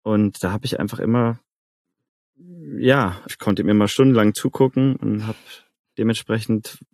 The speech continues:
hab ich schon früh den Beruf Schauspieler kennengelernt, so früh,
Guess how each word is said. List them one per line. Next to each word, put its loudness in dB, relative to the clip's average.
hab -8
ich -2
schon 0
früh 4
den 6
Beruf 2
Schauspieler 2
kennengelernt, 4
so 6
früh, 6